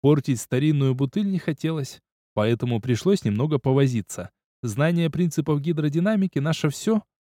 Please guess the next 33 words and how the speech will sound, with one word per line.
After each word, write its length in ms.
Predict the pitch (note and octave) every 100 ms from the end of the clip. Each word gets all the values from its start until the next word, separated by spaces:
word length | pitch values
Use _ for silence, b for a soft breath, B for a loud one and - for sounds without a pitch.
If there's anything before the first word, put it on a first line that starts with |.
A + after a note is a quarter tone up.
| -
а 100 | C3+
цена 240 | - G3+
вопроса — 440 | G3+ F#3+ A#3+ - E3+
пять 240 | F#3 F3+
минут 240 | F3+ F3 F3+
времени 400 | G#3+ G3+ F#3+ F3+
и 140 | C3+
ушибленная 600 | C3 - F#3+ F#3 E3 D#3+
ладонь. 400 | D3+ C3 C#3 C3 - _ _ _ G#2+
Но 160 | A2
дело 300 | A2 E3+ E3+
того 220 | - A#2+ C3
стоило. 500 | - A#2 F#2+ F2+ - _ _ -
Вылезшая 500 | C#3+ G3+ F3+ - F3+
на 120 | E3+
треть 260 | E3 F#3+ -
пробка 320 | G#3 A3 A2+
была 260 | A2 D3 D3+
беспощадно 680 | C#3+ - C#3+ - E3 D3+
ухвачена 480 | C#3+ - D#3 - D3+
зубами 500 | C3 D3 G#3 F#3+ F3 _ _ -
и 120 | C3
выдрана 400 | F3+ A3+ F#3+ E3+
с 60 | D3
характерным 580 | B2 A#2+ - E3 D3+ A2
звуком. 500 | G#2+ C3 C#3 C#3+ B2+ _ _ _
Нос 300 | G2 A#2+ D#3+
защекотал 680 | A#2+ A2+ - A2 A2 B2+ A2+
тонкий 400 | - C#3 B2+ A2
букет 420 | G#2+ G#2+ D3 D3+
выдержанного 640 | C3 C#3 C#3 A2 G#2+ G#2+ F#2+
дорогого 520 | G#2 G2+ A2+ A#2+ G#2+
вина. 380 | A2 A2 F#2+